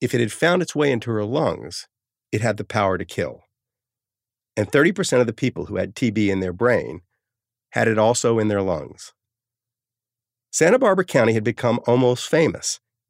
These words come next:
at least in disease control circles, for both the number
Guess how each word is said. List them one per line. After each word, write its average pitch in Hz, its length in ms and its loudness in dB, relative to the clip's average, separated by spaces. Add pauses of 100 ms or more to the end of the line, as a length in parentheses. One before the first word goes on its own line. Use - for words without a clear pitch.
at - 120 -4
least 120 300 -2
in 104 140 0
disease 98 400 -2
control 117 420 -2
circles, - 500 -10 (300)
for - 100 -4
both 135 280 2
the 131 80 2
number 170 500 2